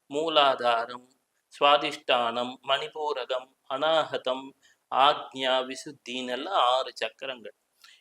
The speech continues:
இந்த ஆறு சக்கரங்களும் சரிவர இயங்கினால்தான்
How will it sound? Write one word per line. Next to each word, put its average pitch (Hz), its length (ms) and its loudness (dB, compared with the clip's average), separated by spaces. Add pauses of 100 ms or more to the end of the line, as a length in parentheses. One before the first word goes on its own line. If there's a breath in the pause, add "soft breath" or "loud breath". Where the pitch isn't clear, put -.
இந்த 208 280 -2
ஆறு 220 520 0
சக்கரங்களும் 190 1080 -2
சரிவர 208 720 0
இயங்கினால்தான் 170 1200 -4